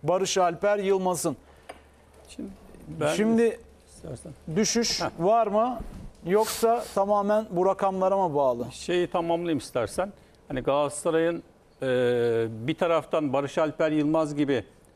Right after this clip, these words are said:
Speaker 2: hani, e, formsuz gösterilmeye çalışan,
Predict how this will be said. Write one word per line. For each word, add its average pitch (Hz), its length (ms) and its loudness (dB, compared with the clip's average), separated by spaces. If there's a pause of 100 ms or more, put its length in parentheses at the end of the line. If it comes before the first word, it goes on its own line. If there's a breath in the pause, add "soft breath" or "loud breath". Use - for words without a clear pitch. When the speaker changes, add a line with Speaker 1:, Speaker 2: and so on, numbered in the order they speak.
Speaker 2:
hani, 131 280 0 (180)
e, 120 320 0
formsuz 165 600 0
gösterilmeye 165 720 2
çalışan, 131 600 -2